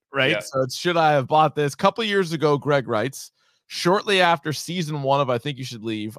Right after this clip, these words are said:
Speaker 1: I wanted a T C Tugger. Finally found one online. I think it came up on Etsy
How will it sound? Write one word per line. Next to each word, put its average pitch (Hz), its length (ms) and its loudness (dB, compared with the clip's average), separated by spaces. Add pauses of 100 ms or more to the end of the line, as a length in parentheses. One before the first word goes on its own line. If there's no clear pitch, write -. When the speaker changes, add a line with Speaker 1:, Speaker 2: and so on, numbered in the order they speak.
Speaker 1:
I 131 100 0
wanted 156 440 2
a 160 40 2
T 135 240 -8
C 143 180 -8
Tugger. 131 440 -2 (400)
Finally 202 460 2
found 170 280 2
one 165 180 2
online. 147 680 0 (160)
I - 340 -16
think 190 240 0
it 196 100 -4
came 196 220 2
up 180 160 2
on 160 220 4 (120)
Etsy 147 640 -4